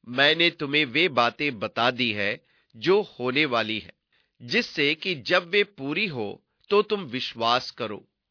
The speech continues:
जो आपके विश्वास का आधार बने, ना कि अंधविश्वास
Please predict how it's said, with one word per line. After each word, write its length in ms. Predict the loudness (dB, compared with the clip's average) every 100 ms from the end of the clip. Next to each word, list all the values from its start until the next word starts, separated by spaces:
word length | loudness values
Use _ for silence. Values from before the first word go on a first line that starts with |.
| _ _ _ _ _ _ _ _
जो 280 | 0 4 4 2 2
आपके 580 | 4 4 _ -8 -4
विश्वास 680 | -4 -4 -6 0 4 4 2
का 140 | -2
आधार 640 | 0 2 0 -2 0 0 0
बने, 480 | -2 -4 -4 -10 -12 _ _ _ _
ना 260 | -6 2 2
कि 240 | 2 -4
अंधविश्वास 1200 | -6 -2 2 2 -2 -4 -4 -4 0 0 0 -6